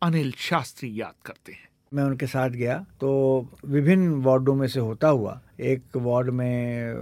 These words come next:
Speaker 2: मैं पहुंचा उन साथी जी के साथ। तो वहाँ पे एक मेजर भूपिंदर सिंह नाम के एक अफसर वहाँ पे घायल थे। उनका शरीर एक कपड़े से ढका गया था क्योंकि उनका शरीर पूरी तरह से जल चुका था।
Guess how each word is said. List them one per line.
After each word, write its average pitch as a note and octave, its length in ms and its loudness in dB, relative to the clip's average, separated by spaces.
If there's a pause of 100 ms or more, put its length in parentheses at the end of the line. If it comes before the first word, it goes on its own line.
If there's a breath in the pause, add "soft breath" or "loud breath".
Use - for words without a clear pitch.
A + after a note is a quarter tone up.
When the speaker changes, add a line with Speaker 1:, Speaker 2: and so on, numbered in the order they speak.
(160)
Speaker 2:
मैं A2+ 260 -6
पहुंचा A2+ 360 0
उन C#3+ 180 -4
साथी A#2+ 360 -6
जी B2 80 -8
के A#2+ 100 -10
साथ। A#2+ 240 -8 (240)
तो A#2+ 100 -6
वहाँ C3+ 300 -2
पे E3 180 -4 (240)
एक C3+ 120 -4
मेजर C3+ 280 0
भूपिंदर C3 460 -2
सिंह A2+ 300 -2 (180)
नाम B2+ 200 -2
के C3 140 -6
एक A2+ 100 -2
अफसर A2 460 0 (180)
वहाँ A#2 320 -6
पे A#2+ 120 -4
घायल C3 380 2
थे। D#3+ 120 -2
उनका B2+ 280 -4
शरीर B2+ 480 -2 (200)
एक A#2+ 160 -10
कपड़े A#2+ 260 -6
से C3 100 -4
ढका A#2 280 -2
गया C3 200 0
था D#3+ 160 -2
क्योंकि C#3 360 -4
उनका C#3 260 -4
शरीर D3 340 0
पूरी C#3+ 260 -2
तरह C3 160 -6
से E3 220 -6 (200)
जल A2+ 220 -2
चुका E2+ 280 -10
था। - 220 -20